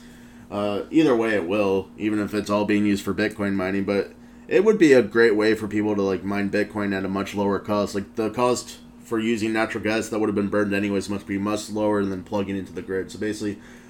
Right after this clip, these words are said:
most of the mining expenses from electricity usage, and they could get pretty much almost free electricity if they just park right next to the oil field. So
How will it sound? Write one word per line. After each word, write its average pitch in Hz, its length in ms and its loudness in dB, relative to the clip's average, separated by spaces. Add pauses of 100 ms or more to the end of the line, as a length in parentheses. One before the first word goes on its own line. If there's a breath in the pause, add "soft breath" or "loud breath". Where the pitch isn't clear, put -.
(340 loud breath)
most 156 280 4
of 160 60 0
the 139 60 2
mining 123 280 4
expenses 120 540 0
from 113 160 -2
electricity 110 580 0
usage, 113 500 2
and 101 300 0 (120)
they - 120 0
could 113 180 0
get 110 240 2
pretty 117 200 -4
much 107 180 -2
almost 107 320 -4
free 110 220 2
electricity 98 920 0
if 92 160 -6
they 101 100 0
just 92 220 -6
park 101 240 -2
right 95 140 0
next 95 240 -4
to 95 100 -8
the 85 100 -6
oil 92 300 0
field. 82 380 -8
So 87 280 -8